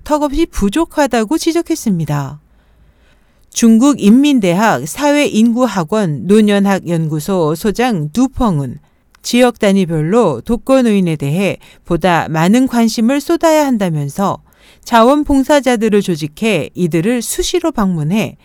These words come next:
안전 여부와 생활 상황을 확인하는 것이 필요하다고 말했습니다.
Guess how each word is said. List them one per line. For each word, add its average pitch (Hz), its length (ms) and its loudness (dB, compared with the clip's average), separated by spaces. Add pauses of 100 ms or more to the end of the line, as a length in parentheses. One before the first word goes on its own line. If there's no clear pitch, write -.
(260)
안전 233 500 2
여부와 196 640 0
생활 294 460 -2
상황을 220 640 -2
확인하는 311 640 -2
것이 156 460 -6 (260)
필요하다고 247 880 -4
말했습니다. 170 960 -4